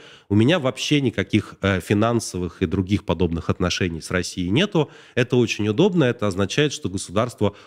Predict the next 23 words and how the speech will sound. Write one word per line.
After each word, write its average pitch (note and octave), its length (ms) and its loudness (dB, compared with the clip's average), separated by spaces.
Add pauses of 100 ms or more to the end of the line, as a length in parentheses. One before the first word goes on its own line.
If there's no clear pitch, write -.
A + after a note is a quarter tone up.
очень A2+ 280 2
тяжело G2+ 360 0
тебе G2 240 -2
как-то - 260 -8
найти G2 300 0
для G2 140 -2
тебя F#2+ 220 0
какую-то F#2+ 420 -4
специальную G2 600 -2
кару. F2+ 500 -2 (220)
Ну, A2 100 2
то G2+ 120 0
есть - 180 -6
ты, G2 320 2
ты F#2+ 320 -2
вот F2+ 140 -6
как E2 180 -6
бы F#2 80 0
работаешь C#3 480 0
в - 140 -20
контексте F#2 640 0
российской F#2+ 460 -4
журналистики C3 720 0